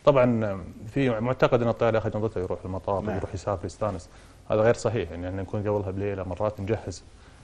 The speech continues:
Speaker 1: حق رحلتنا ومرات أكثر إذا مطار صعب يكون مجهزين قبله، ومرات تحتاج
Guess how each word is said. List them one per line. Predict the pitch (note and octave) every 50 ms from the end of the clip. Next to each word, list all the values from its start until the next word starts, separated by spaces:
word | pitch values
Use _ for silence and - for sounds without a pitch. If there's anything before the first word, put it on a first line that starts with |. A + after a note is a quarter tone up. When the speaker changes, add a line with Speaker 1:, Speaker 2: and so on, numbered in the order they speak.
| - -
Speaker 1:
حق | - A#2 G#2+ A2
رحلتنا | A2 - C#3 C#3+ - A2+ F#2
ومرات | F2 F2+ F2+ - G#2 -
أكثر | - C#3+ C#3 - - F#2 F2+
إذا | E2+ E2+
مطار | F#2 F2+ - G2+ F#2+
صعب | - - B2 A#2 C3 A#2+
يكون | A2+ - A2 G2+
مجهزين | G2+ G2 G2+ F#2 G#2 A2 G2+ G2 G#2+
قبله، | A2 G2+ G2 F2 D#2+ - - - - - - - - - -
ومرات | - G#2 G#2 - A#2+ A2+ - -
تحتاج | - - - - A#2+ A2+ A2+ G#2 -